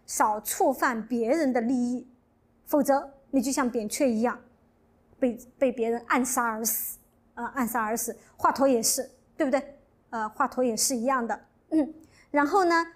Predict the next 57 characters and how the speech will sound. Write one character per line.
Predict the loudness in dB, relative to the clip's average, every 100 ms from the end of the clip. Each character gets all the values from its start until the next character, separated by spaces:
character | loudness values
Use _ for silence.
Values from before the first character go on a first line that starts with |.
| _
我 | 2
们 | 2
还 | 2
学 | -2 -2
到 | 2 2
了 | 2
一 | 0
些， | -2 0 -2 -2 _ _ -10
呃， | -4
医 | 0 0
书 | 0 -2 -4 0
的 | 0
序 | 0 -2 0 2 2
文。 | 0 -6 -14 _
医 | -2
书 | 0 0
的 |
序 | -2 -2
文 | -2
主 | -2
要 | -4
学 | -4 -4
了 | -4
张 | -4 -4
仲 | -2
景 | -2 -6 -8
的 | -10 -12 _
《伤 | -12 -8 -6
寒 | -6
杂 | -8 -4
病 | 0 2
论 | 2
序》。 | 0 -2 -2 -2 -6 -20 -20 0
我 | 4
们 | 4
从 | 4 2
《伤 | 2 2 4
寒 | 4
杂 | 2 2
病 | 2 4
论 | 4
序》 | 2 2 0 2
当 | 2 2
中 | 0 -2 -4
就 | 0
读 | 0 -2 -2
到 | 0
了 | 0 -2 -2
张 | 0 2
仲 | 0
景 | -2 0
为 | 2
什 | 2 0
么 | -6
会 | -6 -6
去 | -4 -6
写 | -4 -2 0 -2